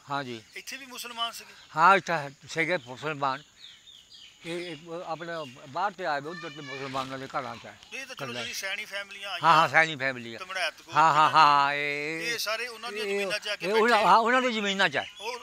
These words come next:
Speaker 2: ਉਹ ਤਾਂ ਬ-, ਗੱਲ ਸਮਝ ਲੱਗ ਗਈ, ਇਹਨਾਂ ਨਾਲ ਗੱਲਬਾਤ ਅਸੀਂ ਕਰ ਲਈ ਆ।
Speaker 1: ਅੱਛਾ।
Speaker 2: ਬੜੀ ਲੰਮੀ ਚੌੜੀ
Speaker 1: ਹਾਂ।
Speaker 2: ਗੱਲਬਾਤ ਕਰ ਲਈ ਆ।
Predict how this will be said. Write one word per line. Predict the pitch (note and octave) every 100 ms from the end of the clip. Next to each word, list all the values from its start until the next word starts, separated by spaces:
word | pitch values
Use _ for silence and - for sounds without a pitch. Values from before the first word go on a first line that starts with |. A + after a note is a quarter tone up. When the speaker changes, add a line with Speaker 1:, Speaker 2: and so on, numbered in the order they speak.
| -
Speaker 2:
ਉਹ | B3+
ਤਾਂ | B3+
ਬ-, | G#3+ A#3+
ਗੱਲ | G3 G#3
ਸਮਝ | - G#3
ਲੱਗ | G#3+ F#3+ F3
ਗਈ, |
ਇਹਨਾਂ | F3 A3
ਨਾਲ | A#3+
ਗੱਲਬਾਤ | G3 F#3+ G3+ G#3
ਅਸੀਂ | A3+
ਕਰ | G3+ F3
ਲਈ | E3+ C#3
ਆ। | E3
Speaker 1:
ਅੱਛਾ। | D3+ - B2 - - - -
Speaker 2:
ਬੜੀ | G3+ G#3+
ਲੰਮੀ | G#3 A3+
ਚੌੜੀ | G#3+ G#3 G#3
Speaker 1:
ਹਾਂ। | F#3+
Speaker 2:
ਗੱਲਬਾਤ | F#3+ F#3
ਕਰ | E3+
ਲਈ | C#3 B2
ਆ। | A2+